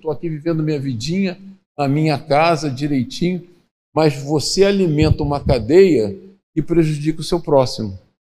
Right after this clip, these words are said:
Então você tá ajudando a criar uma sociedade injusta. E aí Kardec fala so-, sobre isso, comentando, por exemplo, o duelo foi, já foi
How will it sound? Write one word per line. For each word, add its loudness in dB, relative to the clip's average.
Então 2
você 0
tá 0
ajudando 0
a 0
criar 2
uma 0
sociedade 2
injusta. 0
E 4
aí 4
Kardec 2
fala 2
so-, -10
sobre 0
isso, -4
comentando, 2
por 4
exemplo, -2
o 0
duelo 6
foi, 2
já 6
foi 2